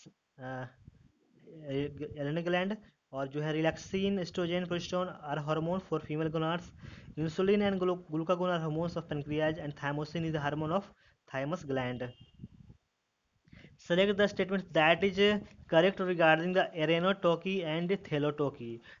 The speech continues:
आंसर हमारा ए होगा, in arenotoki only males are produced by, uh, parthenogenesis, while in the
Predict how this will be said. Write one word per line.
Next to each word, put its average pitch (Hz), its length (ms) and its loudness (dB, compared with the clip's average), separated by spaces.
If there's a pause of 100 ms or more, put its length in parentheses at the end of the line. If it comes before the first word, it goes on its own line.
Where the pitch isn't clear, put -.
(160)
आंसर 151 260 -4
हमारा 180 240 0
ए 151 180 -2
होगा, 180 460 2 (100)
in 190 240 -2
arenotoki - 2000 -4
only 185 640 0 (160)
males 202 380 0
are 151 320 2 (140)
produced 180 540 0 (340)
by, 165 400 4 (800)
uh, 135 160 -4 (100)
parthenogenesis, 170 880 0
while 180 400 6
in 175 120 -2
the 170 80 2